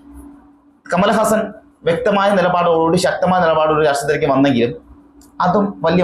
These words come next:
മുന്നേറ്റം ഉണ്ടാക്കാനോ വലിയ നേട്ടം ഉണ്ടാക്കാനോ സാധിച്ചിരുന്നില്ല. അങ്ങനെ നിൽക്കുമ്പോൾ ഒരുപക്ഷെ തമിഴ്നാടിന്റെ സിനിമാ കരിയറിലെ ഏറ്റവും മികച്ച, ഏറ്റവും മുകളിൽ നിൽക്കുന്ന ഒരു നായക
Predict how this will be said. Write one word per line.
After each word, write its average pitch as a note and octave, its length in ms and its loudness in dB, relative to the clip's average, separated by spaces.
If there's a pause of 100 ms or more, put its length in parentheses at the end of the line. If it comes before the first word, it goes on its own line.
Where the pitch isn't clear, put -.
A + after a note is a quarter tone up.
മുന്നേറ്റം D#3+ 420 0
ഉണ്ടാക്കാനോ D3+ 420 0
വലിയ D#3+ 200 0
നേട്ടം G3+ 300 0
ഉണ്ടാക്കാനോ F3 460 0
സാധിച്ചിരുന്നില്ല. A#2+ 480 -2 (520)
അങ്ങനെ G#3 300 2
നിൽക്കുമ്പോൾ F#3+ 420 0 (680)
ഒരുപക്ഷെ F#3 360 0 (640)
തമിഴ്നാടിന്റെ F3 640 0
സിനിമാ E3 260 0 (140)
കരിയറിലെ E3 380 0 (140)
ഏറ്റവും F3+ 520 0 (160)
മികച്ച, E3+ 320 -2 (200)
ഏറ്റവും G3 360 0
മുകളിൽ E3+ 320 2
നിൽക്കുന്ന E3+ 400 -2
ഒരു E3 100 0 (320)
നായക D3+ 320 2